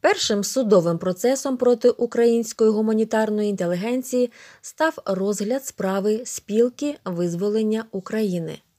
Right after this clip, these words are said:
С В У, що відбувся в Харкові в березні тисяча дев'ятсот тридцятого року. Він мав на меті дискредитацію української інтелігенції.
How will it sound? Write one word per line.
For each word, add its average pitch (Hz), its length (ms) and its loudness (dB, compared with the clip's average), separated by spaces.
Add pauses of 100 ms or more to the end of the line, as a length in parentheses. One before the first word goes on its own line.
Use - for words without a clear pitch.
С 180 260 -8
В 214 100 -2
У, 175 260 -4 (400)
що 381 120 -8
відбувся 226 540 -2
в 220 80 -10
Харкові 208 560 -2
в 185 60 -4
березні 185 500 -2
тисяча 190 500 -6
дев'ятсот 185 640 -4
тридцятого 185 560 -6
року. 180 400 -6 (480)
Він 190 260 0
мав 190 320 0
на 180 180 -2
меті 185 460 -2 (300)
дискредитацію 240 1040 0
української 202 640 -2
інтелігенції. 214 800 -4